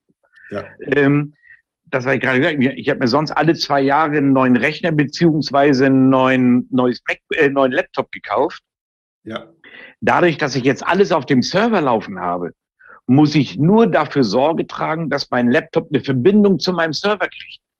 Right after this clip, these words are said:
Speaker 2: Cut.
Speaker 1: Ja.
Speaker 2: Ich brauche diesen riesen Arbeitsspeicher, diese Geschwindigkeit, die ich sonst, ähm, nehmen wir mal ein Beispiel, Ninja Trader oder Nano Trader, frisst ja Performance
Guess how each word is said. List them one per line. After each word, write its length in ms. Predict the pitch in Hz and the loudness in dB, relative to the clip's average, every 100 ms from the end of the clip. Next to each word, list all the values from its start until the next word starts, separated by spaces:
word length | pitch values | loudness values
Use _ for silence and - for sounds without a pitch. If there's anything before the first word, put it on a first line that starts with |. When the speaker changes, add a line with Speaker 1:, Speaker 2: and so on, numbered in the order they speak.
| _ | _
Speaker 2:
Cut. 300 | - 220 220 _ _ _ _ _ _ _ | -6 -6 -6 _ _ _ _ _ _ _
Speaker 1:
Ja. 100 | - | -10
Speaker 2:
Ich 140 | 120 - | -6 -4
brauche 300 | - 202 196 | 0 0 0
diesen 280 | 185 160 147 | 0 4 4
riesen 380 | 151 226 196 | 6 4 4
Arbeitsspeicher, 880 | 156 180 208 196 - - 127 120 113 | 2 0 2 0 -2 -4 -2 -2 -2
diese 280 | 113 139 139 | -2 -2 0
Geschwindigkeit, 920 | 135 - 160 226 226 190 - 123 117 - | -2 -2 0 0 0 -2 -4 -4 -4 -2
die 80 | 131 | -4
ich 80 | |
sonst, 340 | - 160 190 - _ _ _ _ | 0 0 -2 -8 _ _ _ _
ähm, 220 | - 101 117 | -16 -14 -6
nehmen 300 | 131 127 180 | 2 2 2
wir 60 | |
mal 140 | 165 135 | 2 2
ein 80 | 117 | 2
Beispiel, 360 | 156 196 - | 0 -2 -4
Ninja 280 | 139 202 214 | -2 0 0
Trader 240 | 165 131 127 | -2 0 2
oder 140 | 117 | 2
Nano 340 | 120 156 202 185 | 0 0 -2 -4
Trader, 360 | - 131 104 - | -6 -8 -8 -8
frisst 280 | - - | -8 -8
ja 60 | 151 | -8
Performance 800 | 123 127 - 185 196 127 98 - | -6 -6 -2 -2 -2 -6 -12 -20